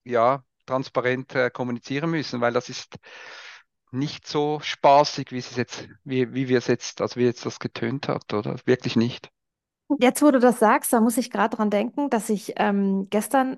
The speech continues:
Speaker 2: haben meine Tochter und ich haben in einem, äh, Buch gelesen über Dinosaurier,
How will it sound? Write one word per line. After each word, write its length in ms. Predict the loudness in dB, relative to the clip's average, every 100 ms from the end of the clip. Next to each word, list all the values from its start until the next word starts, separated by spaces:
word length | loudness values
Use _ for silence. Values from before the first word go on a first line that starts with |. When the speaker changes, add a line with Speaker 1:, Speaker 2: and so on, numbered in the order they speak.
| -10
Speaker 2:
haben 300 | -4 -2 2
meine 240 | 2 2
Tochter 300 | 0 -2 0
und 180 | -2 -2
ich 220 | -8 -6
haben 260 | -4 -2 -2
in 160 | -2
einem, 640 | -2 0 0 0 -2 -2 -4
äh, 480 | -4 -4 -4 -6 -10 -6
Buch 240 | -4 -2
gelesen 400 | 0 2 4 4
über 200 | 0 -2
Dinosaurier, 960 | -2 0 0 2 2 0 -2 -6 -6 -8